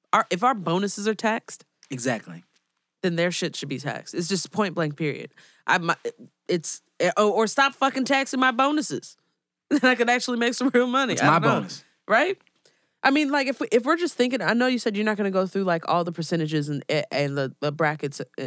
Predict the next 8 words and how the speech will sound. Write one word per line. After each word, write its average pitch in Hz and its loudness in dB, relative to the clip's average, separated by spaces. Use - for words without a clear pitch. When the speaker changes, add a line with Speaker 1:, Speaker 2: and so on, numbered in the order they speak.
Speaker 1:
in 147 -2
which, 143 -4
uh, 135 -4
Sanders, 143 -4
like, 139 -6
pr-, 170 -4
propose, 170 0
but 190 2